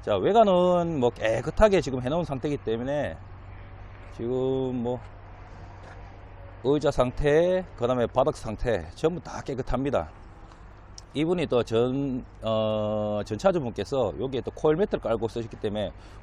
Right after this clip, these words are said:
고무 상태도 뭐 신품급처럼 아주 깔끔하게 지금 사용을 하셨더라고요. 그리고 뭐 히터도 기본적으로 옵션 돼 있고, 이렇게, 어, 수납형 바구니도 이렇게 부착을 해놨고요.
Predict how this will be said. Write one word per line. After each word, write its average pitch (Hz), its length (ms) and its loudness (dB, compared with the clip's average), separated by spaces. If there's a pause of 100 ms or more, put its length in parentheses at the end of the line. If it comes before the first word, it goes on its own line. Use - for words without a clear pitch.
고무 127 200 0
상태도 180 500 2
뭐 107 280 2
신품급처럼 135 840 -4 (340)
아주 135 180 -2
깔끔하게 147 560 -2
지금 98 160 -6
사용을 120 320 0
하셨더라고요. 90 540 -6 (1000)
그리고 123 260 -4
뭐 127 200 0
히터도 156 720 6
기본적으로 117 580 0
옵션 123 260 0
돼 101 120 2
있고, 143 380 0
이렇게, 90 300 -4 (520)
어, 90 180 -4
수납형 143 680 2
바구니도 104 600 0
이렇게 90 160 -4
부착을 110 400 -2
해놨고요. 101 640 -2